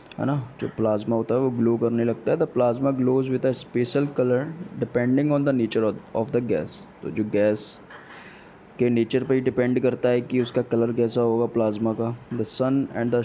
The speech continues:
stars glow because of the presence of plasma in them। अब इसी के एग्जांपल sun और stars भी हैं जो ग्लो करते हैं because of pra-, presence of plasma, क्योंकि उनमें भी plasma होता है,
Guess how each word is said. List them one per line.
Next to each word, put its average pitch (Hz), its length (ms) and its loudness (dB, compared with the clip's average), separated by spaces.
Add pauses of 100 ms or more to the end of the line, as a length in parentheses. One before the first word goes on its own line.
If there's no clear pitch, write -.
stars 120 540 0 (140)
glow 117 180 4 (100)
because 117 260 0
of 113 120 0
the 113 100 -2 (100)
presence 127 340 0
of 131 80 0 (120)
plasma 110 300 0
in 117 160 2
them। 90 180 0 (1200)
अब 117 260 -4
इसी 110 300 0
के 117 100 0
एग्जांपल 113 520 0
sun 123 300 0
और 123 220 0
stars 120 500 0
भी 131 140 2
हैं 131 380 -6
जो 117 120 -2
ग्लो 110 280 2
करते 117 380 -2
हैं 175 140 -2 (680)
because 127 300 0
of 165 100 4 (180)
pra-, - 300 0
presence 131 340 0
of 147 100 2 (120)
plasma, 107 380 0
क्योंकि 120 240 0
उनमें 127 280 2
भी 131 100 2
plasma 120 440 0
होता 120 260 -2
है, 117 140 0